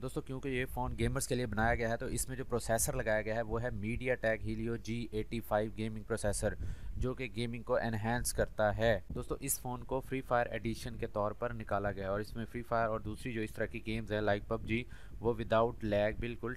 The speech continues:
ठीक चलती हैं और तकरीबन फ़ोर्टी फ़िफ़्टी एफ़पीएस तक का जो frame rate है वो provide करती हैं। Memory की बात करें तो इस phone में सिक्स जी B RAM plus five जी बी external RAM का option देखने को मिलता है और एक सौ अट्ठाईस जी बी तक की ROM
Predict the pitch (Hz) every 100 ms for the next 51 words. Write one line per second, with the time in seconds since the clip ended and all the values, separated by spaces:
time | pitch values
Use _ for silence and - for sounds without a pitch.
0 | - 120 - 107 90 104 101 98 87 -
1 | - - - - - - - 123 127 135
2 | 117 113 - 123 - 131 - 127 - 131
3 | 131 - 123 - 123 110 - 120 - 113
4 | - 123 117 107 120 117 110 - 101 101
5 | 110 - 110 - 110 98 90 - - -
6 | - - 120 123 131 147 151 151 123 123
7 | - 120 127 127 131 127 - 117 117 113
8 | 127 - 127 - - 120 120 104 107 113
9 | 123 113 113 - - 117 117 101 104 120
10 | - 107 - 117 117 120 104 101 104 117
11 | 107 - 107 104 104 107 98 - 110 123
12 | - 117 - 120 - 120 - 110 117 110
13 | 113 107 104 120 156 - - - 107 107
14 | 120